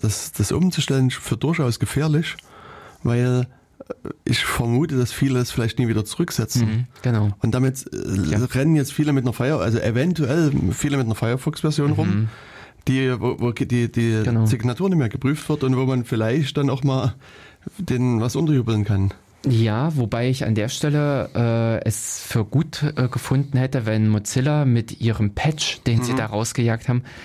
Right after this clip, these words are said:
Speaker 2: genau eine Prüfung mit ein- und dass die einem Open wenigstens eine Warnhinweis
Speaker 1: Ja.
Speaker 2: einblenden würden, genauso wie eben jetzt gerade diese Meldung da ist, äh, einige Add-ons sind abgelaufen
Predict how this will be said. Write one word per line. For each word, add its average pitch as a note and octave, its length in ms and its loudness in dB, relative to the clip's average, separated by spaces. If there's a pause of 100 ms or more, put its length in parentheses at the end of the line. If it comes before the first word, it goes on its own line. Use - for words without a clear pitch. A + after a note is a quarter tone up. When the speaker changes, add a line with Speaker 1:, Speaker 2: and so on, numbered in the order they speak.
(120)
Speaker 2:
genau B2 380 2
eine B2 160 4
Prüfung D#3 500 0
mit A#2 140 0
ein- A#2+ 260 0
und A2+ 140 0
dass A2+ 180 -2
die A#2 140 0
einem G#2 160 2
Open C3+ 340 0
wenigstens B2+ 460 0
eine A2 160 0
Warnhinweis A2 1600 -2
Speaker 1:
Ja. - 80 -20 (140)
Speaker 2:
einblenden G#2+ 720 0
würden, A2+ 320 0
genauso A2 400 0
wie A#2 120 2
eben A2 180 0
jetzt A2 260 -2
gerade A2 480 0 (420)
diese G#2 300 2
Meldung A2 600 2
da A2 220 0
ist, - 460 0
äh, - 40 0
einige A2 520 2
Add-ons G#2+ 380 0
sind G2+ 120 0
abgelaufen A2+ 680 0